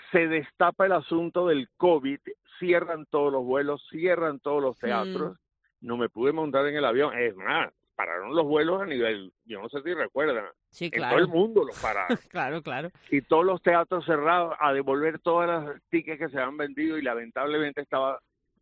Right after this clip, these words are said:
Speaker 1: vendido todo en la, la Latina, y, y bueno, hubo que devolver, devolver todo, y había gente que venía de Italia a verlo, increíble. Pero lamentablemente no se pudo, y pues, eh,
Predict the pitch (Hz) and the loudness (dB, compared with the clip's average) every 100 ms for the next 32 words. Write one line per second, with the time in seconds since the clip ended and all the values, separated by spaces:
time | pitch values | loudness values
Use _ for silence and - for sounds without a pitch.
0 | _ _ _ - 185 180 175 185 196 190 | _ _ _ -10 0 2 2 0 2 2
1 | - 175 165 170 135 143 131 107 131 127 | 6 4 4 0 -2 -2 -2 -2 -4 -4
2 | 123 _ - 170 170 170 127 - _ _ | -4 _ -4 -2 0 0 -2 -6 _ _
3 | _ _ _ - 139 110 104 123 131 143 | _ _ _ -4 -2 0 -2 -2 -2 0
4 | 127 117 110 113 - 117 104 _ _ - | 0 0 -2 -4 -6 -8 -10 _ _ -4
5 | 123 110 110 120 120 123 123 113 123 156 | -2 0 -2 0 2 2 2 2 -2 0
6 | 170 180 147 123 156 151 117 165 180 175 | 0 2 2 2 2 2 0 0 2 0
7 | 123 104 101 90 92 98 120 123 - 123 | -2 -4 -8 -10 -16 -12 -12 -10 -2 0
8 | 104 95 - _ _ _ - _ - 196 | -2 -8 -20 _ _ _ -20 _ 2 4
9 | 160 175 180 _ - 139 131 135 131 127 | 4 0 -4 _ -6 -2 2 4 2 0
10 | 123 117 139 135 120 139 123 120 147 - | -2 -2 0 -2 -2 -4 -4 -2 -4 0
11 | 123 107 107 147 160 165 - _ 151 139 | 0 2 0 2 2 2 -4 _ -4 -4
12 | 135 135 | -6 -10